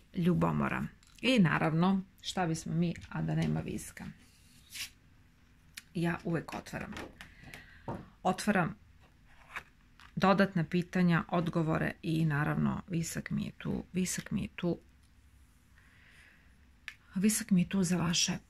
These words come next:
odgovore. Imate tri pitanja, smislite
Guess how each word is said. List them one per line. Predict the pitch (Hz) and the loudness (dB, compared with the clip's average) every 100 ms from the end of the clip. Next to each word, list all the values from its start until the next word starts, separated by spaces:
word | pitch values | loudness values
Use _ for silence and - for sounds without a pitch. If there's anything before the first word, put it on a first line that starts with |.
| - | -12
odgovore. | 202 - 185 196 226 269 254 - - - | -10 -8 -2 0 2 0 -4 -10 -10 2
Imate | 190 190 196 175 - - - - - - _ - - - - - - | 6 6 2 -6 -8 -20 -20 -20 -20 -20 _ -20 -20 -20 -20 -20 -16
tri | - 208 208 | -2 0 2
pitanja, | 160 170 185 214 214 | -2 0 2 2 0
smislite | - 185 196 - | -4 -6 -6 -14